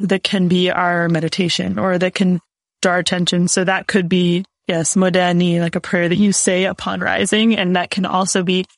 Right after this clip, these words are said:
"I'm gonna look around and find beauty. I'm gonna count five beautiful things. I'm gonna go for a walk. I'm gonna breathe my breaths." Like, that is happening within and around us all the time.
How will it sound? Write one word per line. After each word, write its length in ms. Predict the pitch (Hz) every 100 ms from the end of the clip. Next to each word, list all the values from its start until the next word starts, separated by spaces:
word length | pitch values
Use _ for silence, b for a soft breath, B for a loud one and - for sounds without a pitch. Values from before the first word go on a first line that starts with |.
| _ _ -
"I'm 140 | 190
gonna 140 | 202 190
look 180 | 185 190
around 260 | 190 208
and 140 | 185 170
find 240 | 165 165
beauty. 460 | 175 208 196 226 196 _ -
I'm 100 | 185
gonna 160 | 196
count 380 | 180 - 185 190
five 340 | - 175 165 160
beautiful 380 | 156 175 185
things. 600 | 180 - 190 165 208 - - _ _ _ -
I'm 120 | 190
gonna 120 | 190 180
go 160 | 175
for 200 | 170 185
a 80 | 185
walk. 360 | 202 170 180 -
I'm 100 | 185
gonna 160 | 185 180
breathe 240 | 180 180
my 160 | 185 180
breaths." 420 | 214 160 - -
Like, 160 | 175
that 200 | 202 190
is 100 | 185
happening 540 | - 196 190 196 185 180
within 320 | 175 196 180
and 100 | 165
around 400 | 165 165 170 180
us 220 | 170 -
all 160 | 180 170
the 100 | 175
time. 420 | - 175 185 196